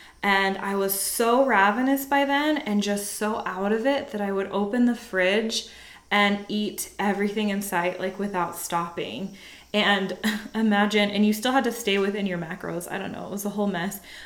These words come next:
But actually, that was, like, the red flag that made me realize, like,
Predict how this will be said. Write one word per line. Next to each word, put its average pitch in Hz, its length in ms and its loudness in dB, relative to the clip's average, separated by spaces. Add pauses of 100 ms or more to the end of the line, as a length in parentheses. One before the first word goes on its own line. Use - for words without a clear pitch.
But - 580 2 (680)
actually, 269 500 4
that 226 180 6
was, 240 120 2
like, 226 140 0
the 214 120 2
red 202 240 4
flag 208 260 2
that 202 120 -4
made 196 160 -4
me 185 120 -6
realize, 240 560 2
like, 214 180 -4